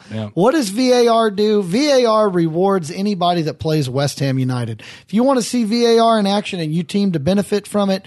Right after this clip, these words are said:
Speaker 2: play West Ham United. It's going to benefit you. Um, and I, I did a show with Zach before you and I started, Liam, and Zach used to tell me all the time, and he lied to me, and I'm still <laughs> mad about it.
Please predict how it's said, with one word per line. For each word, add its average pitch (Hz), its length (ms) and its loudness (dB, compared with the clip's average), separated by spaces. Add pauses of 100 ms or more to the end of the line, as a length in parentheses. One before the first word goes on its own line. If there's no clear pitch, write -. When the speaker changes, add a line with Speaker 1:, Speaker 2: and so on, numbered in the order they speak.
(280)
Speaker 2:
play 302 200 0
West 254 300 0
Ham 233 180 2
United. 196 480 0
It's 202 320 -2
going 202 520 2
to 175 100 0
benefit 156 600 0
you. 135 200 0 (340)
Um, 180 420 2
and 180 240 -2
I, 160 260 -2 (300)
I 233 120 0
did 269 180 0
a 233 60 2
show 220 340 2
with 185 220 0
Zach 156 500 -2 (220)
before 202 340 -2
you 190 200 0
and 170 100 -2
I 160 80 -2
started, 135 340 -4
Liam, 143 240 -4
and 160 100 0
Zach 185 300 0
used 208 160 -6
to 180 60 -12
tell 214 260 -2
me 143 140 -2
all 160 240 -2
the 180 80 -8
time, 196 320 -4
and 127 80 -2
he 156 100 -2
lied 226 540 -2
to 139 140 -6
me, 120 280 -6 (240)
and 202 140 4
I'm - 160 2
still 220 300 0
<laughs> 254 140 0
mad 339 220 2
about 147 320 0
it. 143 180 -4